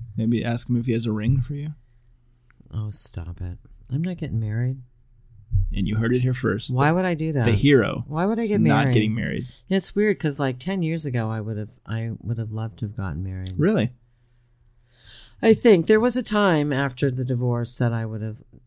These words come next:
Speaker 2: that I would've liked to have gotten married, but, um, no, it's like I've been, I've been single for too long,
Speaker 1: Hmm.
Speaker 2: alone. Not that I'm not envious of people that are <laughs> happily married, but I just don't think I could do that.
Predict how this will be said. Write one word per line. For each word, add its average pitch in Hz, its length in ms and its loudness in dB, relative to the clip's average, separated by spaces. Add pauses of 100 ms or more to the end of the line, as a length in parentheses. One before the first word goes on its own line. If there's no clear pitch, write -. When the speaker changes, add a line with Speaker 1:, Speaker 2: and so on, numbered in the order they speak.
(140)
Speaker 2:
that 117 260 -4
I 117 80 -2
would've 113 300 -6
liked 110 240 -8
to 110 100 -8
have 110 100 -10
gotten 101 240 -4
married, 104 400 -6
but, 107 340 -8
um, 107 460 -8
no, 175 380 -4
it's - 180 -8
like 139 160 -6
I've 131 160 -8
been, 143 320 -4
I've 135 220 -4
been 180 200 -4
single 143 360 -6
for 117 160 -8
too 110 220 -6
long, 104 380 -8 (120)
Speaker 1:
Hmm. 143 200 -2 (100)
Speaker 2:
alone. 123 580 0 (800)
Not 185 200 4
that 254 100 0
I'm 247 120 2
not 185 200 2
envious 147 480 -2
of 127 100 -6
people 127 300 -2
that 120 180 -2
are 117 100 -2
<laughs> 120 120 0
happily 147 340 4
married, 135 540 2
but 120 260 0 (680)
I 160 40 -12
just 180 200 -6
don't 151 160 -2
think 147 160 -4
I 123 120 -2
could 127 140 -6
do 131 180 -6
that. 120 240 -6